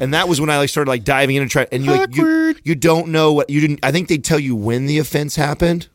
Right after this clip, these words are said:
Speaker 1: Like, I can't remember. I remember it was quite a while before that, like, maybe five, seven years or something like that. But you don't know. Like, you don't
Speaker 2: Yeah.
Speaker 1: know what the offense exactly is. And
Speaker 2: Uh-huh.
Speaker 1: I do know that you can get on there for some pretty,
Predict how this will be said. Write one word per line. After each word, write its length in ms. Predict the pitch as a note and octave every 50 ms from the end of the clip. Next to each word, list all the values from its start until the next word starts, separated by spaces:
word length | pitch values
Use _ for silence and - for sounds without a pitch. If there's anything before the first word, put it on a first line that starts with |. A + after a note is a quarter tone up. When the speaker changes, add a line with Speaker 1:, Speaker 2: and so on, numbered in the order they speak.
| _
Speaker 1:
Like, 160 | C#3 A#2 - A#2
I 60 | G#2+
can't 220 | - - C#3 C#3
remember. 220 | C#3 A#2+ A#2+ A#2 G#2+
I 40 |
remember 260 | A2+ A#2 B2+ C#3+ D3 C#3
it 20 |
was 140 | B2 - -
quite 280 | - - - C3 C3
a 40 | B2+
while 400 | G#2+ A2+ A2 A2 A2+ A2 A2 G2+
before 480 | G2+ G#2 G2+ - - B2 A#2+ A#2+ B2 A2
that, 140 | G#2+ G2 F#2
like, 180 | F2 F#2 E2+
maybe 340 | G#2 G#2+ F#2 G2 F#2 F2 D2+ - _ _ _ _ _ _ _ _
five, 460 | _ - - G#2+ G#2 G2+ G2+ G2 F#2+
seven 300 | - - G#2+ F#2+ G2 G2
years 200 | G2 G2 G2 F#2+
or 40 | F#2
something 140 | - G2+ F#2+
like 140 | F2+ F#2+ F2+
that. 60 | F2
But 80 | A2 A#2
you 140 | B2+ C#3
don't 200 | C#3+ E3+ D#3 C#3+
know. 240 | C3 C#3+ G3 F3+ A2
Like, 240 | E2 F#2 G2 F#2+ -
you 60 | C3
don't 140 | C3+ D3 C3+
Speaker 2:
Yeah. 80 | B2+ C#3
Speaker 1:
know 100 | C3+ C3+
what 220 | B2+ C#3 C3+ -
the 120 | - B2
offense 440 | A#2 A2 - - B2+ B2 A2+ - - -
exactly 720 | A#2+ G2+ G2+ G2 B2 A#2+ A#2 A#2+ A2+ - A2+ G#2 G2+ A#2
is. 320 | C3+ C3 A#2+ A#2 G#2 F#2
And 180 | G#2+ G2+ G2 F2 - - -
Speaker 2:
Uh-huh. 220 | - G2+ F#2 F#2 F2+
Speaker 1:
I 140 | A2+ C3 C3+
do 240 | A2 G#2 D#3 D#3+ D3+
know 240 | C#3 D3 C#3+ C#3
that 120 | B2 B2 A#2+
you 120 | B2+ C3 A#2+
can 120 | G#2+ A#2
get 160 | G#2+ A#2+ A#2
on 220 | A#2 B2 C3 C3 A#2+
there 180 | A2 G#2+ G#2+
for 180 | - - G#2+ G#2
some 280 | - - A2 G2+ G2
pretty, 500 | F2+ - B2 A2+ G#2+ G#2 G2+ F#2+ F2+ D#2+